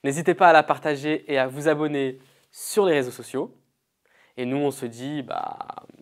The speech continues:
à une prochaine vidéo. Ah, mince. Allô ? Allô ? Ah,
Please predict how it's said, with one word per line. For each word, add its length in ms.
à 100
une 140
prochaine 680
vidéo. 480
Ah, 80
mince. 160
Allô ? 240
Allô ? 320
Ah, 300